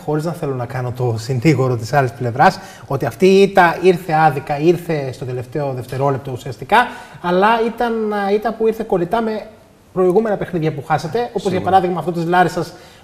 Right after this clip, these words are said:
Speaker 1: που ήρθε και πικρή γεύση από την ήττα και ήρθε και με τον χειρότερο τρόπο.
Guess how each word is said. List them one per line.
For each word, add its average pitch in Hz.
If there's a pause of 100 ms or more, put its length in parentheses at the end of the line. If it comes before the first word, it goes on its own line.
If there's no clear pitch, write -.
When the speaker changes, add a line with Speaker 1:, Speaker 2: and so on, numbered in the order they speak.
Speaker 1:
που 165
ήρθε 180
και 196
πικρή 170
γεύση 160
από 151
την 160
ήττα 190
και 185
ήρθε 170
και 175
με 160
τον 160
χειρότερο 156
τρόπο. 185